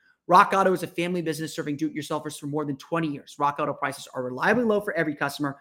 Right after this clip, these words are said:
They have everything you can need, from brake parts, tail lamps, motor oil,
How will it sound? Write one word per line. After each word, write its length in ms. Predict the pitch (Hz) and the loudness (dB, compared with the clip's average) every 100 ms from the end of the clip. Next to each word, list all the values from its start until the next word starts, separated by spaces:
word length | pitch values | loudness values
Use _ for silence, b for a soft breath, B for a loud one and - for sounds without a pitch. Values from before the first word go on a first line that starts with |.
| b b _ | b b _
They 60 | 170 | 0
have 140 | 151 - | 0 6
everything 340 | 208 254 240 | 6 6 4
you 80 | 226 | 2
can 140 | 226 | 0
need, 160 | 185 175 | 0 0
from 160 | 170 147 | -2 0
brake 240 | 180 180 | 0 2
parts, 240 | 196 190 | 0 -2
tail 220 | - 175 180 | -4 -2 0
lamps, 280 | 175 165 | 0 -2
motor 220 | 160 165 165 | 2 4 4
oil, 400 | 160 160 156 | 2 2 0